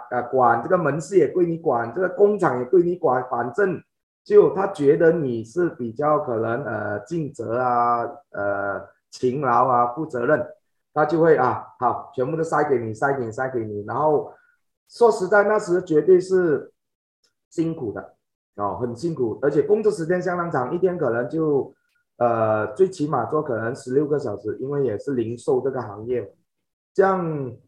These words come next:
来说，但是好处就是从来不知不觉的，你会认识，呃，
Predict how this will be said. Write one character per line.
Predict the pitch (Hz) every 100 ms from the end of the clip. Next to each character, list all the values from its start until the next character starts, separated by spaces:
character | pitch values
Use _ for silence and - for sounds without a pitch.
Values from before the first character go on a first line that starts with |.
| _
来 | 127 131
说， | 147 180
但 | 202 196
是 | 208
好 | - 123 -
处 | 185
就 | 170
是 | 175 190
从 | 190 147 165
来 | 180
不 | - 208
知 | - 240
不 | 240
觉 | 240 139 143
的， | 143 - - _ _ _ _
你 | 135
会 | 131 196
认 | 151 220 220
识， | 214 220 208 - - _ _ _ -
呃， | 123 120 117 113